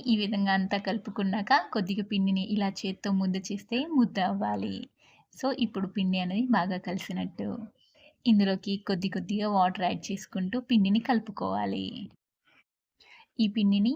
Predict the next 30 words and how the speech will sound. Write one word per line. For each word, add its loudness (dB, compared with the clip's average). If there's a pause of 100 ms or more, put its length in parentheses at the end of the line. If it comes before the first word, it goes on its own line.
చపాతీ -2
పిండి -4
కంటే -6
కొంచెం -2
గట్టిగా -2
ఉండేలా -4
కలుపుకోవాలి. -4 (1160)
ఇప్పుడు 0
దీనిపైన 2 (260)
ఒక -2
గిన్నె 0
పెట్టుకొని -6 (260)
ఒక 0
ముప్పై 2
నిమిషాలు 0
దీన్ని 4
ఇలా 2
వదిలేయాలి. -4 (460)
ఈలోపు 4
మనం 4
కజ్జికాయల్లోకి 0
స్టఫింగ్‌ని 0
ప్రిపేర్ -2
చేద్దాం. -6 (840)
దీనికోసం 4
స్టవ్ -2
పైన 0
ఒక -2
పాన్ 2
పెట్టుకొని -4